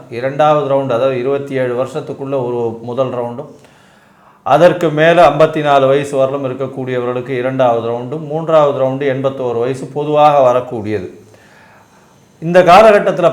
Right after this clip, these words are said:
பார்த்தீங்களேயானால், அதாவது, அஹ், பாத சனியில வருது, அதாவது உங்களுக்கு எடுத்த உடனே வந்து விரய சனியில ஆரம்பிக்குது. பன்னெண்டாம் இடத்துல சனி பகவான் வரார். மூணு ஆறு ரெண்டாயிரத்தி இருபத்தி ஆறுல வந்து சனி பகவான்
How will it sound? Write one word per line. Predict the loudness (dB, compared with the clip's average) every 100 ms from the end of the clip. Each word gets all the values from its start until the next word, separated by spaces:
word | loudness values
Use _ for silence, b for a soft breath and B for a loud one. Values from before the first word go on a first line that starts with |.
| 2
பார்த்தீங்களேயானால், | 2 0 0 0 0 -2 -4 -6 -16 _ -8
அதாவது, | 0 2 2 2 0 0 -4 -2
அஹ், | 0 2 0 -2 -8 -8 2
பாத | 4 4 2
சனியில | -2 -4 -2 0
வருது, | 0 0
அதாவது | 0 2 0
உங்களுக்கு | -2 -4 -4 -2
எடுத்த | -2 -2 -2
உடனே | -2 -2 -4 -4
வந்து | -6 -6
விரய | -4 -2 -2 -2
சனியில | -6 -4 0 0
ஆரம்பிக்குது. | 0 -4 -10 -8
பன்னெண்டாம் | -8 -8 0 2 2
இடத்துல | -4 -6 -8
சனி | -6 -6
பகவான் | -6 -4 -2 -4
வரார். | -6 -10 -14 -20 b b b b b b b
மூணு | -2 0 2 4
ஆறு | 6 6 4
ரெண்டாயிரத்தி | 2 4 4 2 -2 -6
இருபத்தி | -6 -2 -2 -2 0
ஆறுல | 2 2 0
வந்து | -4 -6 -8
சனி | -6 -4 -2
பகவான் | -2 -2 -2 -4 -6